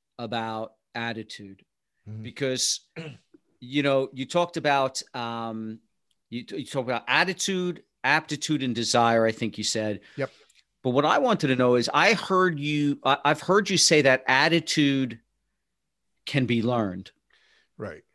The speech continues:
Speaker 1: K-, h-, s-, how does one learn how, because h-, if you don't have the moxie,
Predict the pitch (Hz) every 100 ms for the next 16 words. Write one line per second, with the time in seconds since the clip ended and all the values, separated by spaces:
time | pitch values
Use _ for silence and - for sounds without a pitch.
0 | _ _ - - _ _ _ - - -
1 | - - - - - - - 175 226 220
2 | 196 147 139 139 139 139 139 127 127 127
3 | 123 123 123 113 117 113 113 110 110 107
4 | _ _ _ _ - 131 143 131 - -
5 | _ _ _ _ _ - - - - -
6 | _ - 147 - 180 220 170 170 165 139
7 | 131 127 135 123 - - 92 85